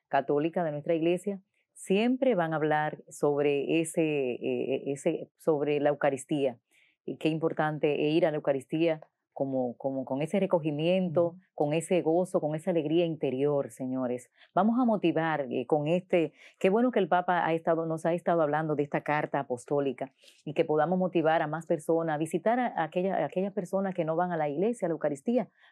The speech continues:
Speaker 1: para que puedan, eh, ir a la iglesia.
Speaker 2: Y un elemento importante que debemos tener en cuenta es, eh, que algunos hermanitos en esa preparación para los monaguillos, los ministros extraordinarios, acólitos,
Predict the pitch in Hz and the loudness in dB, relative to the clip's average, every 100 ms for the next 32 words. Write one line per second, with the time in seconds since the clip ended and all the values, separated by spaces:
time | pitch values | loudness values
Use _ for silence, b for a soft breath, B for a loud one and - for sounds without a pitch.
0 | b 147 139 156 147 - _ _ - 208 | b -2 0 -2 -2 -6 _ _ 0 2
1 | 220 175 147 - 151 147 - 147 143 131 | 2 0 -2 -2 -2 0 -2 -2 -4 -2
2 | 120 120 - - - _ _ _ 165 175 | -4 -4 -8 -14 -16 _ _ _ -4 -2
3 | 214 247 220 214 226 190 156 175 170 165 | 0 -2 -2 -4 -4 -4 -6 -4 -6 -6
4 | 156 151 180 175 156 160 160 131 143 127 | -6 -8 -10 -10 -10 -10 -10 -8 -8 -10
5 | 127 143 _ - 175 202 - _ _ _ | -14 -16 _ -14 -12 -10 -14 _ _ _
6 | _ _ _ _ - 170 165 - 165 151 | _ _ _ _ -12 -10 -10 -8 -6 -6
7 | 160 226 214 170 160 147 185 135 139 - | -4 -4 -4 -4 -4 -4 -4 -4 -8 -10
8 | - _ - 147 143 180 196 170 160 135 | -16 _ -12 -8 -6 -6 -4 -4 -4 -6
9 | - 147 160 170 180 160 143 139 139 127 | -8 -6 -4 -4 -8 -10 -12 -14 -14 -16
10 | 123 120 113 151 170 165 147 147 139 151 | -18 -18 -10 -6 -4 -6 -6 -8 -12 -16
11 | 127 123 147 127 135 165 160 151 - 147 | -16 -16 -14 -10 -6 -6 -8 -14 -14 -18
12 | _ 135 127 120 139 170 160 143 143 _ | _ -16 -14 -12 -8 -6 -6 -8 -12 _
13 | _ _ - 160 185 143 151 139 _ | _ _ -8 -4 -2 -4 -8 -12 _